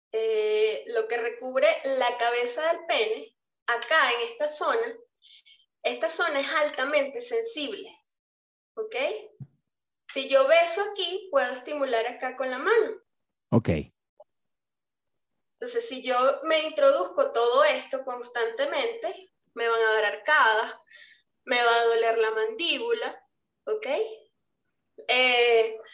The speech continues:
Speaker 1: se, se puede, se puede cansar la persona.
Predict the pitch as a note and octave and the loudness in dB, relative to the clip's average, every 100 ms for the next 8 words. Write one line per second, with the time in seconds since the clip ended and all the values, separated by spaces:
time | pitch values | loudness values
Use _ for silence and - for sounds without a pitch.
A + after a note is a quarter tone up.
0 | - _ _ _ _ _ _ _ _ - | -20 _ _ _ _ _ _ _ _ -2
1 | - - - C4+ C4+ C4 B3 B3 C4 D4+ | 2 2 2 2 2 2 2 4 6 6
2 | D4+ A3+ A3+ D3+ _ _ _ _ _ _ | 6 4 0 -4 _ _ _ _ _ _
3 | _ _ - - - B3+ C#4 C#4 C4+ B3+ | _ _ -8 -8 2 4 4 2 -2 -2
4 | - E4+ C4 A#3 A3+ A3 G#3+ - C4+ A3 | 2 2 2 -4 -2 -4 -2 0 0 0